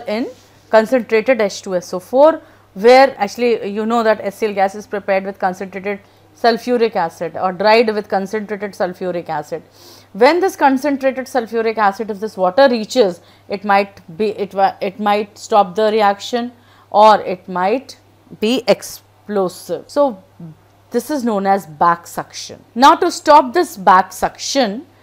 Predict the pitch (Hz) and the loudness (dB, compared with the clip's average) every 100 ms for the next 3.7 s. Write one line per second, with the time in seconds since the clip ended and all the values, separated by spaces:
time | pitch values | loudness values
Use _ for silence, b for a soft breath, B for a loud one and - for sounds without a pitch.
0 | b b 190 240 226 262 180 - 196 214 | b b 4 4 6 2 2 2 2 2
1 | - 196 196 196 202 208 202 202 220 262 | -2 -4 -2 -2 -2 -4 -4 -6 -4 -4
2 | 196 190 196 247 - 196 202 196 170 165 | -4 -4 -2 -2 0 0 0 -2 -4 -6
3 | 175 156 156 156 - 262 | -6 -6 -6 -10 -10 -10